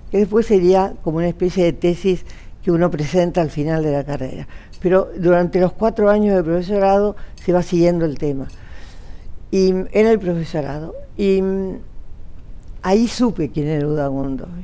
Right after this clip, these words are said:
Yo a Udaondo, mm, ya no,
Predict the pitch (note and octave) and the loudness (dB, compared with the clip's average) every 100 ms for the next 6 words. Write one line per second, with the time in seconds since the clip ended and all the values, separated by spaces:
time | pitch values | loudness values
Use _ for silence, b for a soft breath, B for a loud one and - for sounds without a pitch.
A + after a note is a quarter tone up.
0 | - F3 F3+ F3+ E3+ E3+ F3 F#3 E3+ D3+ | -2 2 4 4 2 2 2 2 2 0
1 | A2+ - - - - - - - - - | -4 -8 -8 -10 -12 -12 -12 -12 -12 -12
2 | - - - - - - D#3 D#3 D3+ | -12 -12 -12 -12 -14 -8 -4 -2 -2